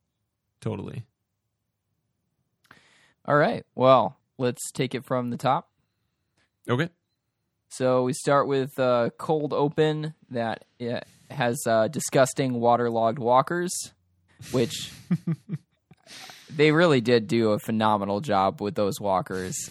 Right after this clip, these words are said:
Speaker 2: I thought. Like,
Speaker 1: They really did, yeah. They were go-, <laughs> they were awesome.
Speaker 2: They were <laughs> the
Speaker 1: Moldy
Speaker 2: bar-,
Speaker 1: and
Speaker 2: barnacles growing on them and
Speaker 1: Right.
Speaker 2: everything. Oh, man.
Speaker 1: Yeah. Yeah.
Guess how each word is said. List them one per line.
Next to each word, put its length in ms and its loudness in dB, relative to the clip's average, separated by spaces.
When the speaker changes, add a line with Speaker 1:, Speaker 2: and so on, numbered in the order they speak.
Speaker 2:
I 140 0
thought. 400 -2
Like, 160 -12
Speaker 1:
They 280 4
really 380 0
did, 240 -2
yeah. 340 0
They 80 -4
were 140 -2
go-, 220 -10
<laughs> 40 -14
they 260 -8
were 100 -10
awesome. 400 -6
Speaker 2:
They 140 0
were 140 2
<laughs> 960 -6
the 180 -6
Speaker 1:
Moldy 580 4
Speaker 2:
bar-, 60 -2
Speaker 1:
and 60 -4
Speaker 2:
barnacles 680 6
growing 480 4
on 260 4
them 400 2
and 100 -4
Speaker 1:
Right. 100 0
Speaker 2:
everything. 600 -6
Oh, 220 -4
man. 360 -8
Speaker 1:
Yeah. 220 -4
Yeah. 320 -6